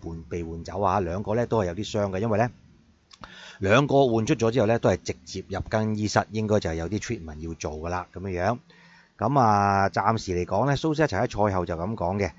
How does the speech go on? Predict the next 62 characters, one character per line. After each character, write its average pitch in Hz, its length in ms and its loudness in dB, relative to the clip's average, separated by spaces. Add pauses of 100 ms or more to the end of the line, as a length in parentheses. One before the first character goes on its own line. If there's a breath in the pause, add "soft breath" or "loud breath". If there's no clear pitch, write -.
(240 loud breath)
就 107 140 0
話 - 20 0
佢 110 140 2
哋 113 140 4
呢， 139 140 4
應 143 240 0
該 135 100 2
係 104 280 4
一 113 360 -2
啲 87 220 -6
少 98 80 -4
少 95 140 -6
嘅 92 220 -4
傷 90 300 -4
嘅。 82 80 -14 (320 soft breath)
咁 110 160 -4
啊， 95 220 2
雲 78 100 -6
比 90 100 -8
沙 120 140 -4
卡 120 140 -4
呢， 117 100 0
就 85 120 -6
係 80 80 -10
腳 87 280 -8
踭 98 260 -6
嘅 82 80 -8
問 78 180 -10
題， 76 680 -10
而 92 60 0
啊， 95 200 2 (120)
啊， 92 480 -2
連 85 160 -8
德 92 80 -6
洛 90 80 -2
夫 123 180 -2
呢， 120 120 4
就 104 120 -8
係 80 240 -8
呢 104 140 -6
個 90 220 -6
背 90 260 -4
部 85 200 -14
嘅 87 120 -8
問 80 180 -10
題。 80 220 -12 (400 soft breath)
咁， 127 440 -2
誒， 87 260 -4
當 151 240 4
時 85 140 -4
已 78 160 -10
經 107 140 -2
贏 80 180 -8
緊 87 120 -8
波 104 180 2
啦， 98 200 4
咁 95 80 -6
所 90 180 -2
以 87 60 -2
呢， 92 160 -2
就 82 140 -6
換 78 100 -10